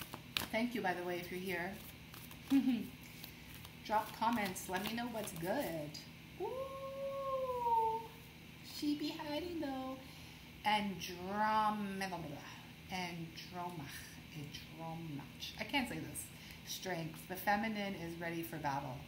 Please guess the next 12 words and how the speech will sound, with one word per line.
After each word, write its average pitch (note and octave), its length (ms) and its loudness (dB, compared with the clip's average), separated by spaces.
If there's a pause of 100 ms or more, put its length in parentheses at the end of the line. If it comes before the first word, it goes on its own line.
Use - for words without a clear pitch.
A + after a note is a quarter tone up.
(320)
She G3 260 0
has F3+ 640 2 (100)
a F#3 80 -2 (120)
lot E3 460 4
of E3 100 -4
support D#3 440 -4
behind D#3 400 -2
her. D3 120 0
Specifically, B3+ 800 -4
I G3+ 60 0
feel G3+ 280 -6
dragons. E3 560 -2